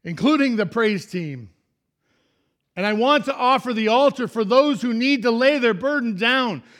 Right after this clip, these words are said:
That prayer at the beginning was, was for a reason, because I believe that God has impressed upon me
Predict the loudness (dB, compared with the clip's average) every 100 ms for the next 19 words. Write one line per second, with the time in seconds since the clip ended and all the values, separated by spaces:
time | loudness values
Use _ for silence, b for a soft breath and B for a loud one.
0 | B B -2 0 2 2 0 -4 -2 0
1 | 0 0 -2 -2 -8 -6 -6 -6 -2 0
2 | 0 0 0 0 -6 -12 B -6 -2 -2
3 | -2 0 0 0 -2 -2 0 0 0 0
4 | -4 -4 -8 -8 -10 -8 -8 -6 -6 -8